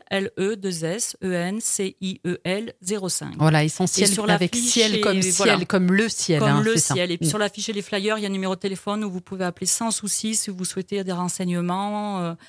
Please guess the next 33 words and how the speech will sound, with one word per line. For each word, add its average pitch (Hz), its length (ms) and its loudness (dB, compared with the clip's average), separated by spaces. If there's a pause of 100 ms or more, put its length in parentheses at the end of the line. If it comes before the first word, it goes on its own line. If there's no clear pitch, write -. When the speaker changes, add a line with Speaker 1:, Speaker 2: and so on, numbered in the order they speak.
(280)
Speaker 1:
sur - 200 2
le 233 80 0
site, 226 280 -2
il 202 80 -4
y - 20 0
aura 190 160 0
également 190 460 -2
le 190 100 -4
nom 190 180 -4
des, 185 280 -4
des 180 260 -4
thérapeutes 180 640 -6
présents 175 420 -4
et 196 80 -4
des 185 140 -6
exposants 175 420 -4
présents 175 360 -6
qui 185 160 -6
seront 180 320 -4
à, 165 200 -4
à 180 120 -4
disposition 175 720 -4
pour 190 120 -8
les 180 120 -4
visiteurs. 165 400 -12 (100)
Speaker 2:
Vous 175 60 -6
pouvez 208 200 2
nous 208 140 2
donner 214 340 0
le 254 80 2
numéro 214 220 2
de - 60 -8
téléphone ? 214 360 -2